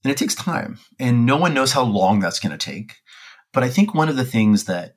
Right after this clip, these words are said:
you know, to kind of step back from sort of not just the F A A's essential role of ensuring air safety, but I think what we see here is the F A A and the U S government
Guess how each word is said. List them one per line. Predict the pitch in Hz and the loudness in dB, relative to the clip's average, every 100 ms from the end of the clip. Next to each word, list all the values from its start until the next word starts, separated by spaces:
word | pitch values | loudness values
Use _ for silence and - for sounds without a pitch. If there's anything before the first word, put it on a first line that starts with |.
| _ _ _ - | _ _ _ -14
you | - 202 | -8 -6
know, | 185 | -6
to | 104 107 | -8 -4
kind | 117 | -2
of | 104 - - _ _ | -2 -4 -16 _ _
step | - - 127 127 | -4 0 -2 -2
back | 113 107 101 | 0 0 -2
from | - - 101 92 90 - _ | -6 -2 0 -2 -8 -16 _
sort | - 120 104 | -4 0 0
of | 117 | 0
not | 135 123 | -2 -2
just | - 117 - | -2 -6 0
the | 113 | 0
F | 104 | 2
A | 113 | 0
A's | 101 101 98 - - _ _ _ _ - | 4 4 2 -2 -10 _ _ _ _ -8
essential | 113 127 117 117 104 | -2 0 0 0 0
role | 110 110 104 90 - | 2 2 2 -2 -6
of | 104 95 90 87 - - | -4 -4 -6 -12 -18 -4
ensuring | 110 - 110 101 90 | 0 2 2 2 0
air | 85 | -4
safety, | - 139 135 98 - _ _ _ | -2 -2 -2 -8 -12 _ _ _
but | 123 | 0
I | 113 | 0
think | 113 165 - 104 | -2 -6 -8 -8
what | 113 113 | -4 -2
we | 120 | 0
see | 113 - 208 | 2 2 2
here | 208 104 98 90 - _ _ _ _ | 2 2 0 -2 -12 _ _ _ _
is | 120 113 104 101 - | 0 2 2 2 0
the | 135 | 0
F | 160 151 | 2 2
A | 127 | 2
A | 110 101 92 98 - _ | 2 2 0 -6 -14 _
and | 110 101 | 0 2
the | |
U | 110 117 | 2 2
S | 113 | 0
government | 117 104 95 95 | 0 2 0 -4